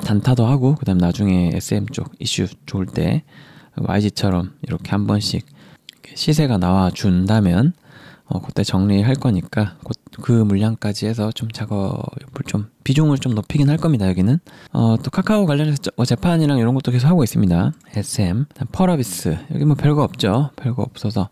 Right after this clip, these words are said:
어, 이제 내년에 나오기 때문에 연기한다라고, 라고만 안 나오면, 어, 올라갈 거니까요. 빠지면 기회입니다. 많이 빠질 때마다 사시면 됩니다. 지금도 뭐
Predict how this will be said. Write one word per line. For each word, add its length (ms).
어, 280
이제 100
내년에 360
나오기 320
때문에 420
연기한다라고, 1500
라고만 360
안 120
나오면, 540
어, 580
올라갈 320
거니까요. 540
빠지면 480
기회입니다. 560
많이 220
빠질 280
때마다 500
사시면 500
됩니다. 440
지금도 400
뭐 300